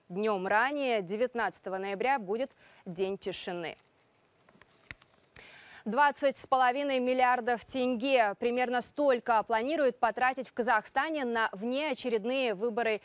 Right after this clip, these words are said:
президента. Об этом заявили в Центральной избирательной комиссии. Моя коллега Ирина Панфилова выясняла, на что конкретно пойдут деньги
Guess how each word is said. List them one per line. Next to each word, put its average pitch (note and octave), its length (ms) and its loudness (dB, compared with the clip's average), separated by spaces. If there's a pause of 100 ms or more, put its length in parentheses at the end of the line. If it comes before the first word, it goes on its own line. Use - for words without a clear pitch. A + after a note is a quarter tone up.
(260)
президента. G3+ 680 0 (320)
Об A3 160 6
этом E4+ 240 0
заявили C4 460 2
в - 120 -10
Центральной C#4 640 0
избирательной A3+ 840 0
комиссии. G3 720 -4 (280)
Моя B3+ 240 2
коллега G3+ 500 2 (100)
Ирина A3+ 320 -2
Панфилова C#4 800 2
выясняла, C4 760 0
на A3+ 220 0
что - 260 2
конкретно C4+ 680 0
пойдут A3 440 0
деньги D4 540 0